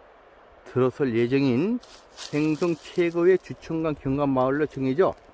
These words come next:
사업 추진 중인 지역으로, 어, 바로 이 지역입니다. 지금 앞에 보이는 주천강. 자, 그래서 이 땅은,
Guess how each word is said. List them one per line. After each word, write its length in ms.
사업 400
추진 420
중인 360
지역으로, 520
어, 180
바로 220
이 160
지역입니다. 720
지금 260
앞에 180
보이는 420
주천강. 880
자, 140
그래서 260
이 140
땅은, 580